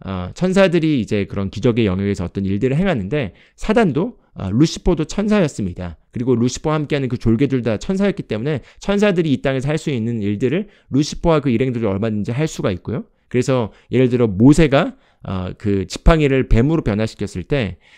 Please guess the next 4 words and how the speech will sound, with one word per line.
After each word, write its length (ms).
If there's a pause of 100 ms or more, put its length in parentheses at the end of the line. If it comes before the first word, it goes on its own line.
(180)
바로의 580
그, 380 (240)
그 140
마술사들도 1000